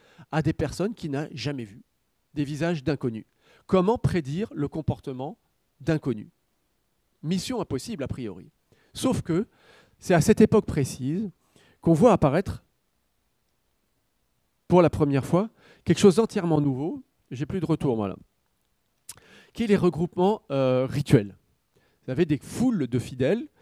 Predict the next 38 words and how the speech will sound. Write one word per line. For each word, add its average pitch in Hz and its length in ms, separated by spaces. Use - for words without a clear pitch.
qui - 140
appartiennent 151 500
à 117 80
une 113 120
même 165 220
confession, 147 680
qui 175 120
vont 208 160
se - 120
réunir 151 580
pour 233 360
pratiquer 196 760
des 151 100
rituels. 139 340
Et 147 60
qu'est-ce 262 200
que 220 80
c'est - 140
que 156 60
des 143 100
rituels ? 127 500
Eh - 40
bien, 202 100
ce 185 120
sont 247 200
des 190 140
moments 151 420
où 240 160
tout - 180
le 214 80
monde 226 200
fait 196 200
la 151 160
même 143 200
chose 151 400
au 139 60
même 135 200
moment. 107 260